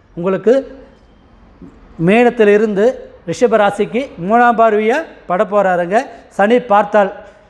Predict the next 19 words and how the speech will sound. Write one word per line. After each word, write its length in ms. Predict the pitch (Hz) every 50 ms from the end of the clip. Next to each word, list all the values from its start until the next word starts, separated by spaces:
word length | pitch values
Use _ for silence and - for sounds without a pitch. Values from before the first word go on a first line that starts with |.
| _ _ _ _ _ _ _ _ _ _ _ _ _ _ _ _ _ _ -
உங்களுக்கு 400 | 170 190 196 190 185 190 247 277 330 - - - - - 175 175 180
என்ன 160 | 185 220 233 220 - -
பலன்கள் 340 | 190 202 202 190 180 165 - -
அப்படின்னு 260 | 170 170 214 208 202
வந்து 120 | 190 180 160
பார்த்தீங்கன்னாக்கா, 380 | 180 175 196 214 226 247 254 247 -
சனி 200 | - 196 208 226 - - 202
பல-, 480 | 196 196 185 180 180 175 170 160 160 147 -
சனி 160 | 190 208 226 185 -
பார்வை, 280 | 202 202 196 190 202 220 220 185 180
மூணாம் 280 | 196 202 208 208 180 196
பார்வையா 280 | 196 180 190 208 214 202
உங்களுக்கு 260 | 190 185 160 170 147 180
பாடுறதுனால 500 | 185 196 202 185 175 175 175 175 190 214 214 - - - - - - 170
கண்டிப்பா 400 | 190 202 226 226 226 - 226 226 220 226 - 175
உங்களுக்கு 360 | 175 175 185 180 170 - 254 254 254 - - - - 165 165
நல்ல 340 | 190 214 240 262 285 285 269 247
ஒரு 100 | 202 190 - -
பலன்கள் 420 | 185 196 208 214 208 220 247 240